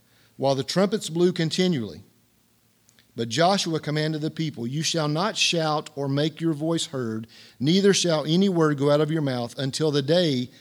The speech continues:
I tell you to shout." So we know the plan. The plan is basically for six days they're gonna get up and they're gonna go around the city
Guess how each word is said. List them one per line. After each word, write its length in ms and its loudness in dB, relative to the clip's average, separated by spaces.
I 160 0
tell 360 -2
you 300 -2
to 100 -10
shout." 520 -6
So 120 -4
we 80 4
know 160 8
the 80 6
plan. 380 0
The 60 -4
plan 340 -4
is 180 -2
basically 640 -2
for 380 -6
six 400 0
days 400 0
they're 100 -4
gonna 160 -4
get 160 -4
up 160 0
and 100 -8
they're 120 -4
gonna 200 -2
go 220 -2
around 320 2
the 80 0
city 480 -2